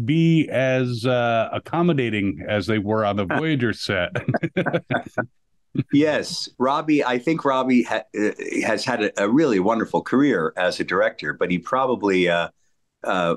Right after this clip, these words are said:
Speaker 2: puts up with a little less goofing around on the set than he was part of as an actor on Voyager. We did, uh, we did like to, uh, we, we had our fun.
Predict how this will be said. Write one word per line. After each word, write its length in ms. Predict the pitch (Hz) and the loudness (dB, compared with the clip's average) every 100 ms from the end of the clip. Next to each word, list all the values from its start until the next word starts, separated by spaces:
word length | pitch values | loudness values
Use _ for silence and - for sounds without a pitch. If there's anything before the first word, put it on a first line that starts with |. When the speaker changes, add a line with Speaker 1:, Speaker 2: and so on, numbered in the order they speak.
| - - | -4 -4
Speaker 2:
puts 220 | 135 - | -2 0
up 200 | 113 - | 0 0
with 120 | 92 | 0
a 60 | 95 | 2
little 300 | 110 101 98 | 2 4 4
less 320 | 101 92 - | 2 0 -2
goofing 380 | 104 104 95 92 | 0 0 0 2
around 240 | 95 92 | 2 2
on 60 | 87 | 2
the 100 | 82 | 0
set 340 | - 98 87 - | 0 0 -2 -2
than 280 | 87 82 | -2 0
he 120 | 85 92 | 0 0
was 260 | 85 - | 0 -4
part 360 | - - 143 90 | -6 -2 0 0
of 220 | 76 73 | -2 0
as 200 | 80 92 | -2 0
an 100 | 85 | 0
actor 380 | 92 - 80 78 | -2 -2 -2 0
on 180 | 76 76 | 0 0
Voyager. 460 | 80 76 - 73 | 0 0 -2 0
We 120 | 175 | 2
did, 240 | 92 226 - _ - _ _ _ | 2 -2 -6 _ -20 _ _ _
uh, 300 | - 90 85 - - | -2 0 0 0 0
we 160 | 98 | 2
did 200 | 113 110 | 2 2
like 300 | 92 85 - | 0 0 -2
to, 280 | - 82 80 | -2 0 2
uh, 200 | 78 78 87 | 2 0 0
we, 200 | 90 - | 0 0
we 120 | 101 110 | 0 0
had 200 | 131 127 | 0 0
our 240 | 107 101 | 0 -2
fun. 420 | - 90 67 64 | -2 -2 -4 -8